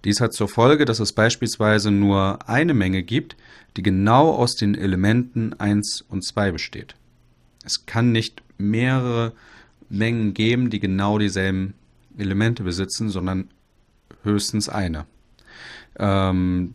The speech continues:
dieser Umstand wird Extensionalitäts-, ähm, Axiom genannt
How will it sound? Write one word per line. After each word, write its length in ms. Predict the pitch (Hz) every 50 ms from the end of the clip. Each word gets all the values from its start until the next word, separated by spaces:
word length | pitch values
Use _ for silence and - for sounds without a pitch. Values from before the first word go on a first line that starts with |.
| - -
dieser 280 | 113 131 131 131 117
Umstand 520 | - 139 180 180 - - 170 165 170 - -
wird 240 | 120 123 127 - -
Extensionalitäts-, 1160 | - - - - 117 110 107 110 107 107 104 104 101 - - 127 120 120 - - - - - - - - - -
ähm, 680 | 98 92 87 85 85 82 82 82 80 80 80 80 80 82 - _ _ _ _ _ _
Axiom 640 | - - - - - - - 98 90 87 85 82 78
genannt 480 | 85 82 82 87 104 117 - - -